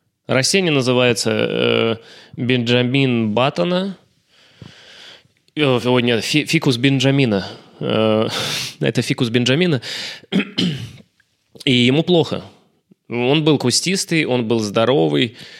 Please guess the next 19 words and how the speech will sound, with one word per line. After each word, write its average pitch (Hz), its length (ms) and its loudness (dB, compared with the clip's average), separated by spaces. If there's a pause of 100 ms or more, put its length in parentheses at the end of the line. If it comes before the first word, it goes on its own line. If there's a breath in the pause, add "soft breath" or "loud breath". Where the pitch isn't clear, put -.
(120)
был 120 240 2
свежий. 139 640 2 (1200 soft breath)
Но 143 640 2 (840)
с - 120 -6
каждым 120 460 2
днём 156 240 4
ему 127 220 4
всё 117 180 2
хуже 107 300 2
и - 20 0
хуже. 101 280 -4
Поэтому, 117 460 0
на 113 160 0
самом 123 320 0
деле, 110 400 2 (180)
э, 110 220 4
здесь 120 240 0
он 113 100 -2
стоит 110 440 0